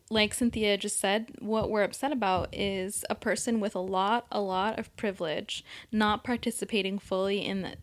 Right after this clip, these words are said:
an accountability process. And it's just unacceptable that people with more privilege than me aren't doing more than I am. And, and then just also, like, I hear what you're saying about how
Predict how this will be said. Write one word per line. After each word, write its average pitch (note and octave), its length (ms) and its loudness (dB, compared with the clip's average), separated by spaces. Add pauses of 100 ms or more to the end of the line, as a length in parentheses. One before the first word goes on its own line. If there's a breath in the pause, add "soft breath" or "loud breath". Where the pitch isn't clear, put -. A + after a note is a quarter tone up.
(100)
an G3 120 0
accountability F#3 640 -4
process. C4 720 -2 (680 loud breath)
And G3+ 520 2
it's - 260 2
just B3 260 4
unacceptable A#3+ 960 2
that G3 300 4
people A#3+ 320 4
with A3 180 2
more G3+ 180 0
privilege A3 500 0
than F#3+ 240 -2
me G3+ 320 -2
aren't G#3 280 0
doing G#3 240 -2
more F#3 240 -2
than F#3 180 -6
I E3 180 -6
am. - 380 -4 (840 loud breath)
And, G3+ 520 -2 (140)
and D4 160 2
then G4 140 0
just - 420 -2
also, A#3 520 2
like, F3+ 360 0 (1120 loud breath)
I A#3 80 2
hear C4 160 4
what C#4+ 120 2
you're C4 100 -2
saying G3 340 -2
about F#3+ 280 -2
how F#3 480 -4